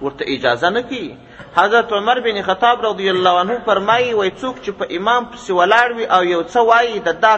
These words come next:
کس په خوله کې دې ډبره وي، دا ښه دی، نه دا چې الحمدلله وایي. بل روایت کې راځي چې د دا کس په خوله کې دې ایرې وي. صحابه و شراوې ورته کړي دي چې څوک په امام پسې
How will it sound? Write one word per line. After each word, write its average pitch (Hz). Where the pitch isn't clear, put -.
کس -
په 151
خوله 220
کې 170
دې 135
ډبره 147
وي، 151
دا 143
ښه 180
دی، 123
نه 170
دا 143
چې -
الحمدلله 101
وایي. 85
بل 160
روایت 151
کې 160
راځي 143
چې 135
د 123
دا 165
کس 180
په -
خوله 196
کې 196
دې 95
ایرې 180
وي. 127
صحابه 117
و 151
شراوې 156
ورته 123
کړي 101
دي -
چې 117
څوک 123
په -
امام 120
پسې 95